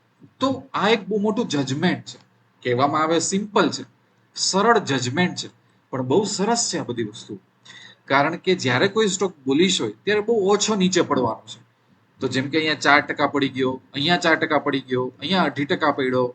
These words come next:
અહીંયા વળી પાછો અઢી ટકા પડ્યો, એટલે પછી રિકવર થવાના ચાન્સીસ વધારે છે. એ સમય, એના પછીના એક, બે, ત્રણ દિવસ સુધી તમે રાહ જો અને ત્યાં કોઈ બાય સાઇડની પેટર્ન બને, તેના ઉપર વિશ્વાસ કરી અને બહુ સરસ રીતે આમાંથી આપણે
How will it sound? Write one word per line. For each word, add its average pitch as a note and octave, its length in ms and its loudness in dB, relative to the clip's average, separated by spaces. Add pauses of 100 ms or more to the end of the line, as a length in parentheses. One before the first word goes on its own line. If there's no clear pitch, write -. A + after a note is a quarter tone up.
અહીંયા G3 200 0
વળી F#3 180 4
પાછો F3+ 240 -2
અઢી C3+ 280 -4
ટકા D3 220 -2
પડ્યો, A#2 260 -4
એટલે - 520 -12
પછી A#2 300 -4
રિકવર D3 380 0
થવાના D3+ 340 -6
ચાન્સીસ D3+ 500 -10
વધારે D3+ 300 -20
છે. - 100 -20 (640)
એ C#4 200 6
સમય, C#3 400 -4 (360)
એના G#3 300 0
પછીના G3 380 -2 (140)
એક, F#3 300 2
બે, E3 280 2
ત્રણ E3 280 -6
દિવસ E3+ 260 -2
સુધી F3+ 200 -2
તમે F3 240 -2
રાહ C3+ 240 4
જો D3+ 160 -2 (140)
અને D#3 140 -6
ત્યાં F3+ 300 0
કોઈ C4 100 0
બાય C3+ 260 2
સાઇડની F#3 320 -2
પેટર્ન D3 460 -4
બને, C#3 340 -2 (320)
તેના B2+ 180 -2
ઉપર D3 220 0
વિશ્વાસ D3 460 -2
કરી G3+ 280 -6 (200)
અને B2 100 -10
બહુ C3 300 4
સરસ D3 360 -2
રીતે D3 180 -4
આમાંથી C#3 340 2
આપણે C#3+ 200 0